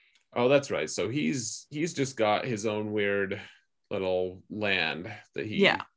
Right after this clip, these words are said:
Speaker 1: he governs. And he's also kind of like, the, he, he, so he kind of caretakes the entrance to the Eye of the World.
Speaker 2: Mm-hmm.
Speaker 1: Okay.
Speaker 2: So, um, yeah, he won't, he won't go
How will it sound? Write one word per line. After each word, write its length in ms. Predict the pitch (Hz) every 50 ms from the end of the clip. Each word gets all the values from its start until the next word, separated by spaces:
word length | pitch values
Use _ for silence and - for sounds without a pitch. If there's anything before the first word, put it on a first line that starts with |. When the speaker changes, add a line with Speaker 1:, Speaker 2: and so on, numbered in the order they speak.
| - - -
Speaker 1:
he 120 | - 123 107
governs. 760 | 107 117 104 107 - 101 90 80 85 92 107 110 - - - _ _ _ - - - - - _ -
And 300 | - 120 110 101 98 95
he's 360 | 110 120 110 104 101 98 82
also 320 | 90 82 90 - - 87 85
kind 220 | - - 87 85 85
of 140 | 90 76
like, 220 | 67 58 78 - _ _
the, 80 | - - - _ _ _ _ _ - - _ _
he, 240 | - 165 139 139 147
he, 160 | 151 135 110
so 180 | - - 143 113
he 60 | 113
kind 180 | 139 147 127
of 120 | 113 110 -
caretakes 540 | - 120 110 110 - - 104 101 - - -
the 120 | 101 98 -
entrance 480 | 123 117 110 107 - 110 87 90 - - -
to 60 | 90
the 100 | - 67 64 62
Eye 40 | -
of 80 | -
the 80 | - -
World. 340 | - - - - - - 113 110 - - _ - 185
Speaker 2:
Mm-hmm. 160 | 196 180 196 165 - - - _ _ _ _ _ _ - - _ - -
Speaker 1:
Okay. 80 | 196 202
Speaker 2:
So, 480 | 208 190 185 170 160 160 151 - - _ _ -
um, 500 | 170 175 170 165 165 160 151 147 170 175 -
yeah, 200 | 180 185 - -
he 180 | 156 - 220
won't, 280 | 226 233 226 220 - -
he 180 | 190 - 220 220
won't 280 | 208 202 196 175 170
go 420 | - 180 156 147 147 147 151 -